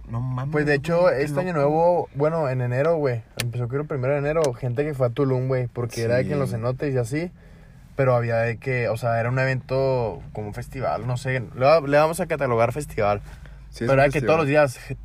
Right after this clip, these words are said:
Speaker 2: techno house, güey, pero que duraba toda la madrugada, güey.
Speaker 3: Qué bonito,
Speaker 1: Me
Speaker 3: ¿verdad?
Speaker 1: quedé pensando, o sea, qué chingón, pero qué miedo, güey.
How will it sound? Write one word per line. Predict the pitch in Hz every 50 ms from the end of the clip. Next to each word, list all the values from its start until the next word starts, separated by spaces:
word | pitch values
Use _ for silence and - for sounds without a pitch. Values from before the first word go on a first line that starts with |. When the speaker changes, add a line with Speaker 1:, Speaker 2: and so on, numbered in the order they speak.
| - - - - - -
Speaker 2:
techno | - 127 120 131 127 120 113
house, | - 123 120 127 123 120
güey, | 123 117
pero | 107 - 120 117 110
que | - 113 107
duraba | 104 113 107 110 113 120 127 131 131 - - - - - - - -
toda | - 120
la | 131 139 139
madrugada, | 131 117 104 104 101 - 98 104 113 117 113
güey. | 110 104 92 87 - - - - - - - - - - - - - - -
Speaker 3:
Qué | - -
bonito, | 104 117 139 127 113 104 - - 143
Speaker 1:
Me | 147 147 147
Speaker 3:
¿verdad? | 156 156 170
Speaker 1:
quedé | - 113
pensando, | 107 131 131 151 175 190 180
o | 131 120
sea, | 123 113
qué | 117 113
chingón, | - 135 139 147 175
pero | - 185 135
qué | - 131
miedo, | 131 127 110 113 123 135
güey. | 143 143 147 143